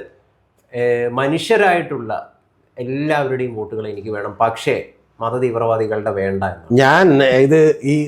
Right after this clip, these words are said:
Speaker 2: സ്വരാജ് വന്നിറങ്ങിയപ്പോൾ തന്നെ നമ്മളൊരു ചർച്ച ചെയ്തിരുന്നു. അതായത് സ്വരാജിന്റെ വരവ് എന്തൊക്കെ മാറ്റം ഉണ്ടാക്കുമെന്ന്. അന്ന് തന്നെ ഞാൻ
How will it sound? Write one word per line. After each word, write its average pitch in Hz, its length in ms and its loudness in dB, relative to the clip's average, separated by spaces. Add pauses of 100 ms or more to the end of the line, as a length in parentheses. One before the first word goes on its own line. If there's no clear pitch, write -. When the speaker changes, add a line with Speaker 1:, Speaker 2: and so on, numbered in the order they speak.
Speaker 2:
സ്വരാജ് 139 500 2
വന്നിറങ്ങിയപ്പോൾ 143 680 -2
തന്നെ 123 220 -4
നമ്മളൊരു 135 360 -2
ചർച്ച 123 260 -2
ചെയ്തിരുന്നു. 110 380 -4
അതായത് 139 280 -2
സ്വരാജിന്റെ 143 580 0
വരവ് 127 300 0 (180)
എന്തൊക്കെ 135 280 -6 (100)
മാറ്റം 117 300 -2
ഉണ്ടാക്കുമെന്ന്. 98 380 -6 (120)
അന്ന് 196 260 0
തന്നെ 165 220 0
ഞാൻ 165 100 -2